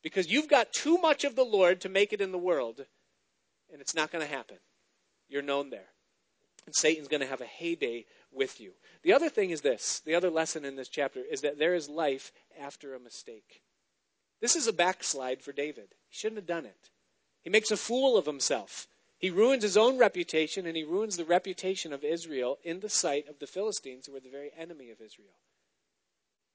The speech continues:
And yet, God wasn't done with David just because he made a mistake and there was this season of backsliding within his life.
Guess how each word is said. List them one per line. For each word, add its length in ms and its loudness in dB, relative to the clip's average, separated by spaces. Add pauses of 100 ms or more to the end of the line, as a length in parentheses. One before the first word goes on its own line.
(300)
And 140 -2
yet, 220 6 (260)
God 300 4
wasn't 360 0
done 280 -2
with 160 -6
David 400 0
just 180 -14
because 280 -8
he 100 -16
made 220 -2
a 40 -10
mistake 500 -8
and 120 -16
there 80 -14
was 120 -14
this 160 -10
season 520 -6
of 200 -14 (200)
backsliding 760 -4 (200)
within 380 -4 (160)
his 240 -12
life. 480 -16